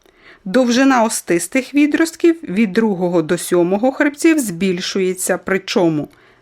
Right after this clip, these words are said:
до шостого хребця ці відростки розщеплені на кінці. Перший та другий шийні хребці мають особливу будову,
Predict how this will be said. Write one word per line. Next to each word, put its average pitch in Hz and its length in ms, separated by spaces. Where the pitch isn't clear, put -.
до 180 240
шостого 170 640
хребця 214 600
ці 170 240
відростки 285 680
розщеплені 240 920
на 202 160
кінці. 196 500
Перший 349 440
та 320 160
другий 269 400
шийні 247 400
хребці 233 540
мають 240 380
особливу 226 580
будову, 175 520